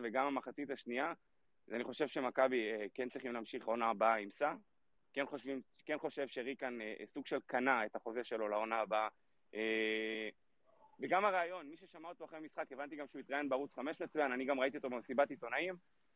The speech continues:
אבי כנראה זה דמות אחרת, מעבר למה שהוא נותן במגרש, החדר הלבשה, הכל, אנחנו חייבים, לא יכולים לעשות את הטעויות שעשינו השנה עם שכטר וטיבי,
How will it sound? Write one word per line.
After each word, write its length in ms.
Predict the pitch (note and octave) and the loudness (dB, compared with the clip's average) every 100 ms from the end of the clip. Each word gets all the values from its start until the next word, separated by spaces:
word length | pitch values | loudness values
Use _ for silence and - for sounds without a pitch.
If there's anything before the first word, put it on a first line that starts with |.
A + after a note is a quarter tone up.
| _ _ _ _ | _ _ _ _
אבי 200 | D#3 F3+ | 6 6
כנראה 300 | F3+ D#3+ D3 | 2 -4 -4
זה 100 | C#3+ | -6
דמות 220 | C3 C#3+ C#3 | -8 -8 -8
אחרת, 400 | A#2 C3 A2+ B2+ | -6 -6 -6 -6
מעבר 320 | D3+ E3 D#3+ | -4 -4 -4
למה 180 | D3 D3 | -6 -8
שהוא 160 | D3 | -10
נותן 260 | B2+ C#3+ C3 | -8 -6 -4
במגרש, 540 | B2 A#2+ C3+ C3 B2 | -4 0 4 4 2
החדר 280 | C3 D3+ C#3 | -4 -2 0
הלבשה, 420 | C3 C3 - B2+ | -2 -2 2 2
הכל, 300 | A#2+ F3+ F#3+ F#3 _ _ - | 2 2 2 2 _ _ -10
אנחנו 280 | C3 C3+ C3+ | -6 -6 -4
חייבים, 420 | - C3 F3+ E3 | -2 -2 -2 2
לא 60 | F3 | 2
יכולים 240 | F#3 F3 | 2 -2
לעשות 240 | E3 - D#3 | -4 -6 -10
את 40 | |
הטעויות 360 | D#3 C#3+ D#3 D#3+ | -6 -4 -4 -4
שעשינו 360 | C#3 D3+ D3 | -6 -6 -8
השנה 280 | C#3 C3 C3+ | -6 -4 -4
עם 100 | C3+ | -4
שכטר 420 | - C#3 - C#3 A#2+ | -4 -6 -6 -8 -8
וטיבי, 440 | A#2 D#3+ D3+ | -6 -4 0